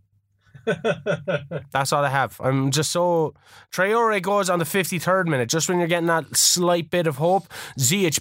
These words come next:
buries a free kick, just as I was getting positive. Just as I was getting positive. Silva then bags his, uh, fiftieth goal.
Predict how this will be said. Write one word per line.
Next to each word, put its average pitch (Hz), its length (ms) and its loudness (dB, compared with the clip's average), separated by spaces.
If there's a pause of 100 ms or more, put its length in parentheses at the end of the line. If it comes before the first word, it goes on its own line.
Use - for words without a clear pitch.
(140)
buries 180 340 2
a 147 60 -2
free 160 260 0
kick, 160 300 -2
just 208 240 2
as 190 100 0
I 202 60 2
was 180 120 -2
getting 190 160 -2
positive. 151 520 -2 (540)
Just 233 260 4
as 190 120 2
I 185 60 2
was 151 120 0
getting 131 160 0
positive. 113 480 0 (600)
Silva 196 320 2
then 190 200 0
bags 196 400 0
his, 156 260 2
uh, 151 300 2 (380)
fiftieth 202 680 0
goal. 185 380 0